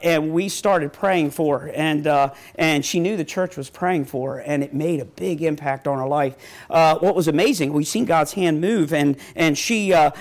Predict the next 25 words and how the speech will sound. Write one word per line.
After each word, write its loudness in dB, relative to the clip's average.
uh, 0
uh, 4
in, 2
in 2
more 4
ways, 2
not 2
just -2
physically, 0
we've 0
seen 0
the 0
cancer -2
begin 0
to -2
back -4
up 0
a -12
lot. -6
And, 0
uh, 4
and 0
it's -4
just -4
disappeared -2